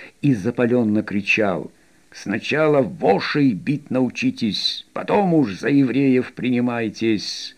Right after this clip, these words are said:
И рвал дальше, чувствуя везде свою необходимость, радовался своей технической смётке.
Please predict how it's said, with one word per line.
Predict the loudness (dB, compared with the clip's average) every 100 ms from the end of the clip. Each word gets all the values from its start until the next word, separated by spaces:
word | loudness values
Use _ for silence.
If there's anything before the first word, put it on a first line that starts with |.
| -20 -20 -20 0
И | 4
рвал | 4 2 2 0
дальше, | -2 -8 0 2 2 0 -2 0 0 0 -4
чувствуя | -10 -4 0 0 0 2 4
везде | 6 4 4 -2 -2
свою | -2 0 2
необходимость, | 0 -2 -2 -4 0 2 4 2 0 -16 -18 -18 -18 -20 -20 -14
радовался | -12 -6 -2 -2 0 2 0 -2 -4
своей | -2 0 2 2
технической | -2 -2 -4 -2 -6 -2 0
смётке. | 0 -4 -2 -2 -2 -8 -8 -8